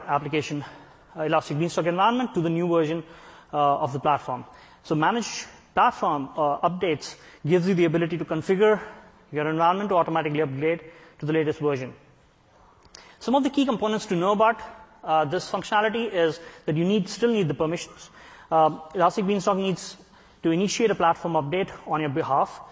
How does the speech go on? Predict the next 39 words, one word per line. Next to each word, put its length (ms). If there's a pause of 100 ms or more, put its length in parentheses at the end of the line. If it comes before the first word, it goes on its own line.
(260)
So 160
you 160
use 300
the 140
default 360
service 300
role. 240 (600)
Um, 540
so 100
the 80
console 420
adds 260
the 80
required 280
permissions 540
when 140
you 80
enable 240
manage 260
updates. 480 (460)
If 120
you 60
don't 260
use 200
the 80
default 360
service 320
role, 220 (500)
you 100
can 300
manually 340
go 120
ahead 180
and 120
do 140
that. 280 (840)
Um, 300 (220)
maintenance 400
window. 260